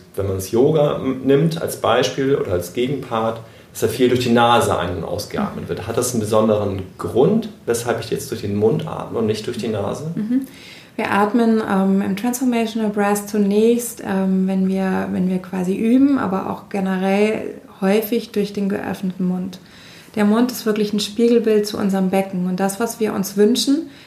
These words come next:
Speaker 2: ist, dass wir tief in unser Becken atmen können und auch in unseren unteren Rücken, wo, da, wo wir uns wirklich in unserem Kraftzentrum, ja, und das sitzt eben hier unten im Bauch und auch im unteren Rücken, wirklich weit machen können.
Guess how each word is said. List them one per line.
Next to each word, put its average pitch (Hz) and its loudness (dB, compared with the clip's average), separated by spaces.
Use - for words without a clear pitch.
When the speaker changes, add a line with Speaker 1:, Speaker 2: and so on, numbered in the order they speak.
Speaker 2:
ist, - -4
dass 208 -2
wir 202 2
tief 254 2
in 233 -2
unser 202 0
Becken 208 -2
atmen 208 2
können 254 2
und 208 2
auch 202 -2
in 208 2
unseren 196 -2
unteren 196 2
Rücken, 208 0
wo, 220 0
da, 202 0
wo 208 2
wir 208 0
uns 202 -4
wirklich 220 2
in 208 2
unserem 202 0
Kraftzentrum, 214 0
ja, 226 2
und 208 2
das 185 0
sitzt 214 -2
eben 196 2
hier 202 2
unten 208 0
im 185 2
Bauch 226 0
und - -2
auch 202 -4
im 202 0
unteren 196 0
Rücken, 208 0
wirklich 202 -2
weit 180 2
machen 180 -6
können. 180 -6